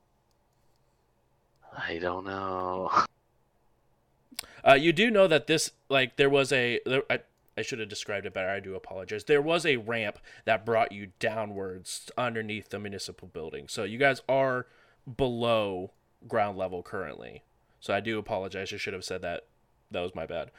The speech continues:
Speaker 2: But you guys did go down a
Speaker 1: Okay.
Speaker 2: small ramp to go underneath the municipal building that this was on the side of.
Speaker 1: Okay, so we're already in. Okay. Um,
Speaker 2: Yep. You just don't know what floor you're on, but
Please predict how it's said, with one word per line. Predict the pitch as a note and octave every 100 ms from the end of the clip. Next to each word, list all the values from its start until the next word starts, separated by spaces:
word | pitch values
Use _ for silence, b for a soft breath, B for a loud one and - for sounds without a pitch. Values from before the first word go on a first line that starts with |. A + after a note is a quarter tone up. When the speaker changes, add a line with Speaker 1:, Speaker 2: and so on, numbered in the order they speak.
| b b
Speaker 2:
But | B2
you | C3
guys | A#2+
did | D3+
go | B2+ B2
down | A2+ G#2+
a |
Speaker 1:
Okay. | G2+ C3+
Speaker 2:
small | A2+
ramp | G#2 G2+ -
to |
go | G#2 A2+
underneath | A2+ A2+ G#2+ G#2+ G#2 -
the | - G2+
municipal | G2 F#2+ F#2+ G2
building | F2 F2 E2+ E2
that | F2 - -
this | - F#2 G2+
was | F2+
on | F2 E2
the | D#2+ -
side | - D#2 C2
of. | B1+ - _ _ _ - _
Speaker 1:
Okay, | B2 A2+ -
so | - B2
we're | B2 G2+
already | C3 B2+ A2 G2 G2+
in. | G2 F#2 F#2+ - -
Okay. | - - - _ -
Um, | G2 F#2+ F2+ F2 - -
Speaker 2:
Yep. | E2+ -
You | D3+
just | G3
don't | F3+
know | D#3
what | C3 C#3+
floor | - B2 A2+ C#3
you're | D3+ D#3
on, | E3+ F#3+ b b b b b _ A#2+ -
but | C#3 B2+ -